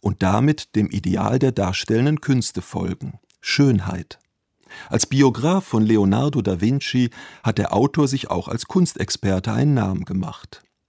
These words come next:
Nun zeigt er im Großformat etwa das Aufblühen der Künste im Norden Italiens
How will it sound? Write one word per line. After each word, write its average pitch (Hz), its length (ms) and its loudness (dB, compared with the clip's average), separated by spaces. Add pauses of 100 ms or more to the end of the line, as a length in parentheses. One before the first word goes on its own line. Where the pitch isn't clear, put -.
Nun 123 260 6
zeigt 117 320 2
er 110 100 2
im 101 120 2
Großformat 107 760 -2
etwa 107 380 -2 (260)
das - 220 -6
Aufblühen 123 580 0
der 90 120 -2
Künste 127 480 0
im 101 120 2
Norden 98 320 0
Italiens 110 800 -2